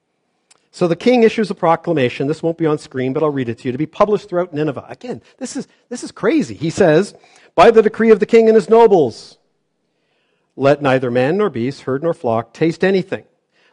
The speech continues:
Let them not feed or drink water." What is that? That's a fast.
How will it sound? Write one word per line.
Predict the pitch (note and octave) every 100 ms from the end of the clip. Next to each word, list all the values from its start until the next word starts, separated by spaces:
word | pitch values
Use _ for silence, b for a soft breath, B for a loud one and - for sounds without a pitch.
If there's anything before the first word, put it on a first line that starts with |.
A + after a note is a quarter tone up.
| -
Let | D#3 G3
them | A3 G#3+ G#3+
not | C3 C#3 F3+ -
feed | - F#3 F3 -
or | C#3+
drink | B2+ D3+ D3+
water." | B2+ B2 A#2 - _ -
What | D3+
is | D3+ B2
that? | A2 - _ _ _ _ _ _ _ _ _ _ _ _ _ _ _ _
That's | C#3 -
a |
fast. | - C4+ A#3 _ _